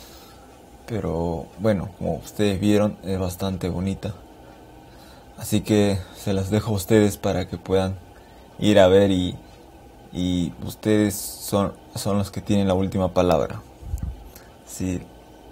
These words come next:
a ustedes les gusta, con eso creo que es suficiente, pues a mí me parece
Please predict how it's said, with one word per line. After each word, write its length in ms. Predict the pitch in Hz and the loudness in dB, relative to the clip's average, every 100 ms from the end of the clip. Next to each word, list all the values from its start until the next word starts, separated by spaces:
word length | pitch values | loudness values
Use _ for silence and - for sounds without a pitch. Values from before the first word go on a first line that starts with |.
| - | -14
a 80 | - | -12
ustedes 380 | - 104 104 | -2 4 4
les 180 | 104 98 | 4 -2
gusta, 400 | 104 104 - 107 | -2 -2 -2 -4
con 180 | - 92 | -2 -2
eso 220 | 95 - | -2 -4
creo 240 | - 95 92 | -6 -6 -4
que 80 | |
es 60 | 95 | -8
suficiente, 580 | - - - 113 110 - | -8 -8 -2 0 0 -4
pues 340 | - 101 95 | -4 -6 -4
a 60 | 92 | -2
mí 100 | 101 | 0
me 120 | 104 | 0
parece 600 | 87 98 95 95 101 - | 2 2 2 0 -4 -4